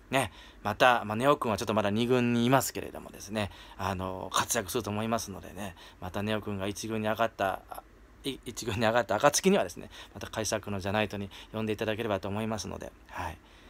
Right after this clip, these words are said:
ちょっとね、カイサックさんが話題になってて、僕のとこにも結構問い合わせというか、あ、来るので、ちょっと映像にさせていただきましたけど、別に僕はあのね、普段はカイサックさんのとこに絡みがあるわけではないのでですね、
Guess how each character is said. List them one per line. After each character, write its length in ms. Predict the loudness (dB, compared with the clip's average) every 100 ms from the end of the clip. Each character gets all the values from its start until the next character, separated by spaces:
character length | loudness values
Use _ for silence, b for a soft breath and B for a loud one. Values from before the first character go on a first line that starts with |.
| B
ち 80 | -4
ょ 20 |
っ 20 |
と 60 | 0
ね、 180 | 0 -2 0
カ 80 | 0
イ 60 |
サ 100 | 2
ッ 40 | 0
ク 80 | 0
さ 120 | -4
ん 100 | -2
が 100 | 4
話 100 | 6
題 140 | 6
に 80 | 4
な 60 | 2
っ 20 |
て 100 | 0
て、 80 | 0
僕 180 | 0 0
の 60 |
と 80 | 0
こ 80 | 0
に 60 |
も 80 | 0
結 180 | -2 -4
構 260 | -4 -8 -8 B B
問 180 | 0 4
い 60 |
合 40 | 4
わ 80 | 2
せ 100 | 0
と 80 |
い 80 | -6
う 40 | -8
か、 180 | -10 B B B
あ、 220 | -4 -4 -8 -6
来 160 | -2 0
る 80 |
の 100 | 0
で、 140 | -4 -4
ち 60 |
ょ 20 | -2
っ 40 |
と 160 | -2 0
映 160 | 0
像 120 | 0 0
に 60 |
さ 60 | -2
せ 100 | -4
て 100 | -2
い 40 |
た 80 | 0
だ 100 | 0
き 100 | 2
ま 80 | 0
し 20 |
た 40 | 0
け 60 |
ど、 60 | -4
別 200 | -4 0
に 80 | 0
僕 180 | 4 4
は 80 |
あ 40 | 4
の 120 | 4
ね、 100 | 0
普 100 | 2
段 140 | 2
は 80 | 2
カ 80 | 2
イ 60 | -2
サ 100 | -2
ッ 20 |
ク 80 | -4
さ 80 | -4
ん 20 |
の 40 |
と 100 | -2
こ 20 |
に 80 | -4
絡 180 | 0 0
み 100 | 2
が 60 | 2
あ 40 |
る 60 | 2
わ 100 | 0
け 100 | 0
で 60 |
は 100 | -2
な 140 | -2 -2
い 40 |
の 80 | -4
で 60 | -6
で 60 |
す 80 | -8
ね、 160 | -10